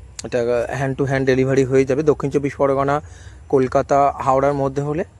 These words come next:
hand to hand delivery হয়ে যাবে এবং cash on ডেলিভারিটা সবসময়ের জন্য আমাদের অ্যাভেলেবেল থাকে।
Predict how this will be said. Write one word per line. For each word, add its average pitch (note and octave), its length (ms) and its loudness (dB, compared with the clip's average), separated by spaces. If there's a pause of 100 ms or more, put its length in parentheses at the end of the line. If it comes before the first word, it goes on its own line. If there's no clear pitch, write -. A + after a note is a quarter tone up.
(300)
hand C3+ 200 -2
to C#3+ 80 -2
hand C#3+ 160 0
delivery C#3+ 340 2
হয়ে C#3 160 0
যাবে C3+ 240 -4
এবং C#3 240 -6
cash D3 260 -2
on F3 60 0
ডেলিভারিটা E3+ 440 -2
সবসময়ের D#3 480 -4
জন্য D#3+ 220 0
আমাদের D3+ 220 0
অ্যাভেলেবেল C3 380 0
থাকে। - 300 -4